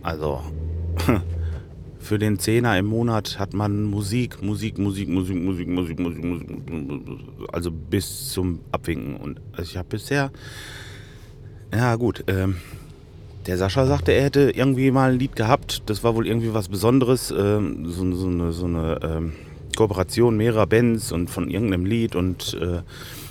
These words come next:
das hat er wohl nicht gefunden, aber ich, ich muss sagen, also was ich bisher gesucht habe, Wahnsinn. Wahnsinn, ich hab einfach, ähm, mal einen Suchbegriff eingegeben, äh, äh, zum Beispiel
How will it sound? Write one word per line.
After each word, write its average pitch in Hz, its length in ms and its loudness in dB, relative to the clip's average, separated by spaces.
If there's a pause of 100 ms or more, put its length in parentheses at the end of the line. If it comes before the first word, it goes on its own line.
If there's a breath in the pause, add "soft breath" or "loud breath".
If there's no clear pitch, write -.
(140 loud breath)
das 107 200 2
hat 107 100 2
er 104 120 2
wohl 95 120 4
nicht 98 180 0
gefunden, 71 420 -4
aber 67 220 -6
ich, - 320 -14
ich - 160 -14
muss 98 160 -6
sagen, 95 500 -2
also 78 180 -8
was - 160 -2
ich - 200 -6
bisher 107 340 2
gesucht 107 440 0
habe, 90 360 6 (1040)
Wahnsinn. 71 360 -2 (1080)
Wahnsinn, 92 380 0
ich 82 100 -4
hab 98 140 0
einfach, 117 400 2 (580 loud breath)
ähm, 113 520 4 (180)
mal 104 200 2
einen 117 80 2
Suchbegriff 113 460 2
eingegeben, 107 1080 2
äh, 98 440 2
äh, 90 600 -2
zum - 140 -4
Beispiel 107 400 4